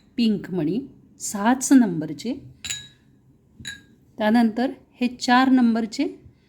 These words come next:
गोल्डन मणी, त्यानंतर हे आठ नंबरचे गोल्डन मणी, त्यानंतर हे सहा नंबरचे गोल्डन मणी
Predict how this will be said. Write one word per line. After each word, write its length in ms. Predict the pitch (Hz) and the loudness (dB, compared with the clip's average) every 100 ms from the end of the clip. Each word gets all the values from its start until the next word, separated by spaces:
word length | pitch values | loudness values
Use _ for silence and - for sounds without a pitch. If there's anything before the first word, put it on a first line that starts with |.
| _ - | _ -8
गोल्डन 420 | 196 214 190 185 | -2 0 0 -2
मणी, 240 | 165 170 262 - - - - - _ _ _ - _ _ _ _ _ _ _ _ _ | -2 -2 -2 -4 -10 -12 -12 -16 _ _ _ -20 _ _ _ _ _ _ _ _ _
त्यानंतर 460 | 208 226 240 233 262 | 0 4 4 2 0
हे 460 | 262 254 269 - - - | 0 0 -2 -4 -18 -2
आठ 340 | 226 240 262 | 0 2 4
नंबरचे 540 | 262 240 190 180 170 208 | 4 4 0 -4 -6 -6
गोल्डन 520 | 185 175 170 175 170 | -2 0 -2 -4 -8
मणी, 200 | 175 185 277 - - - - _ _ _ _ _ _ _ _ _ _ _ - | -4 -2 -2 -6 -18 -20 -20 _ _ _ _ _ _ _ _ _ _ _ -8
त्यानंतर 540 | 185 175 175 160 247 381 - _ _ _ | -2 0 0 0 -2 -2 -8 _ _ _
हे 100 | 254 | -2
सहा 420 | 247 - 208 233 269 | -2 -2 0 6 8
नंबरचे 520 | 277 247 247 247 277 | 8 4 0 -2 -6
गोल्डन 460 | 208 190 170 165 | -4 -4 -6 -8
मणी 300 | 165 160 202 | -8 -8 -6